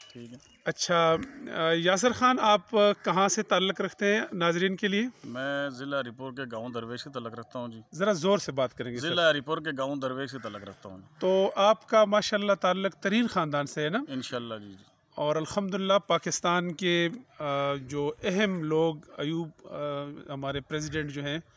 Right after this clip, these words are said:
Speaker 2: पाकिस्तान के और पाकिस्तान के चीफ मार्शल लॉ भी रहे, वो चीफ मार्शल भी रहे हैं
Speaker 1: एडमिनिस्ट्रेटर भी
Speaker 2: अयूब
Speaker 1: रहे
Speaker 2: खान
Speaker 1: हैं।
Speaker 2: साहब।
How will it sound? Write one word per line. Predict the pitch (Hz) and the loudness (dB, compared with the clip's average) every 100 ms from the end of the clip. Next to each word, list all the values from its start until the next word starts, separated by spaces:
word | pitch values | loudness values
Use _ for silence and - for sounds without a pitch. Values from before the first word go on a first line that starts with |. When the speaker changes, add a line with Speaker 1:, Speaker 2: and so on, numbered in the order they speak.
| - - _ - | -20 -20 _ -6
Speaker 2:
पाकिस्तान | 135 135 104 147 143 143 | -4 -4 -6 -4 -4 -4
के | 139 143 | -4 -2
और | 139 135 123 - | -2 -6 -10 -6
पाकिस्तान | 135 135 - 143 | -4 -4 -6 -6
के | 139 143 135 | -6 -4 -2
चीफ | 147 147 147 - - 131 | -2 -2 -2 -4 -4 -6
मार्शल | 135 135 - 151 143 | -8 -6 -6 -6 -4
लॉ | 135 135 - - | -4 -6 -10 -14
भी | 139 135 | -10 -8
रहे, | 135 139 | -8 -10
वो | 139 135 | -12 -12
चीफ | - 180 175 - - - - - | -10 -8 -8 -10 -12 -14 -10 -8
मार्शल | - 151 156 190 | -2 -2 0 -2
भी | |
रहे | 175 | -2
हैं | |
Speaker 1:
एडमिनिस्ट्रेटर | 156 151 156 - | 0 0 -2 -4
भी | - | -4
Speaker 2:
अयूब | 147 | -4
Speaker 1:
रहे | 107 | -4
Speaker 2:
खान | 123 139 | -6 -4
Speaker 1:
हैं। | |
Speaker 2:
साहब। | 156 | -2